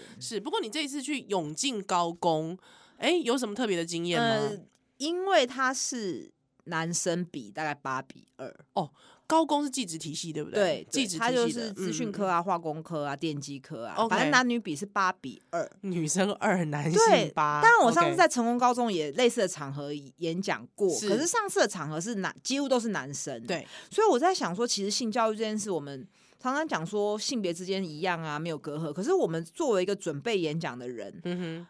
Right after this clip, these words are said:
Speaker 1: 你还是会根据当场的男女比，你好像投影片要做个角度的微调。
Speaker 2: 啊，对，对，
Speaker 1: 然后我也
Speaker 2: 视角的切换。
Speaker 1: 我也发现就是说，
Speaker 2: 嗯。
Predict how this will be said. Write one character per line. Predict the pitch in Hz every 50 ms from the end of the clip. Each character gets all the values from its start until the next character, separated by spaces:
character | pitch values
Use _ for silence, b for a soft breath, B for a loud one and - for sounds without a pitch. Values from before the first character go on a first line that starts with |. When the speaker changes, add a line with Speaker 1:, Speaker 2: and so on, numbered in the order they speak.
| B _
Speaker 1:
你 | 196 196 202
还 | 196 214
是 | 240 330
会 | 339 320
根 | - - 247 254 254
据 | - 262 240 196 - _
当 | - 220 220 240 247
场 | - - 180 147
的 | 147 147
男 | 151 156 160 160 165
女 | 170 165 165
比， | 160 - 156 143 135 -
你 | 202
好 | 220 240
像 | 208 247 269 269 - - -
投 | 185 214 220
影 | 185 165
片 | 170 196
要 | 202 208
做 | 202 - 202
个 | 165 165
角 | 139 - 135 95 123
度 | - 202 180
的 | 156 147 139
微 | 135 127 117 127 139
调。 | - - - - - - - -
Speaker 2:
啊， | 190 196 220 208 202
对， | - 175 170 156 143 135
对， | -
Speaker 1:
然 | 247 294
后 | 370 403
我 | 381 311
也 | 247 208 175
Speaker 2:
视 | 247 220
角 | 180 165 139
的 | - 147
切 | - - 180 165
换。 | - - 170 320
Speaker 1:
我 | 403
也 | 403 285
发 | - 311 311 330
现 | 330 359 320
就 | 285 311 311 311
是 | 311
说， | - - 285 262 262 262 262 262 262
Speaker 2:
嗯。 | 214